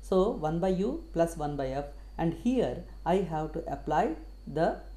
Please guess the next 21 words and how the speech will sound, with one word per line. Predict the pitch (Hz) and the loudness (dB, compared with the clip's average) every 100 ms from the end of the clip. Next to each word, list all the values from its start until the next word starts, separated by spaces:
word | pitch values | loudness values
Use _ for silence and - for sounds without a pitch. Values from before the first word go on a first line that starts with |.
| - - - | -14 -14 -4
values | 147 143 160 226 277 - - | -2 2 4 2 0 -8 0
with | 160 202 - - | 4 4 2 -10
sign. | - 143 135 123 117 - - | -6 -4 -2 -4 -8 -12 -10
So | - 185 | 2 2
one | - 175 202 | 4 2 4
by | 160 131 233 - | 4 2 -2 -4
minus | 143 147 190 190 | -2 0 0 0
twenty-five, | 156 143 139 139 151 - - - | -2 -2 -2 0 0 -4 -10 -6
that | 135 | -2
is | 143 127 | -2 -2
U | 151 165 | 0 0
value, | 147 127 135 320 - - - | 0 -2 -4 -6 -8 -16 -8
and | 156 160 | -2 0
one | 156 165 | 0 2
by | 160 | 2
ten. | 156 135 131 - - - | 2 -2 -2 -6 -12 -10
So | - 185 151 160 - | 2 6 6 2 -4
we | 156 160 | 0 2
get | 170 190 - - - | 4 2 0 -10 -6
minus | 139 156 190 185 | -4 -2 -2 -2
two | - 160 156 | -2 -2 -2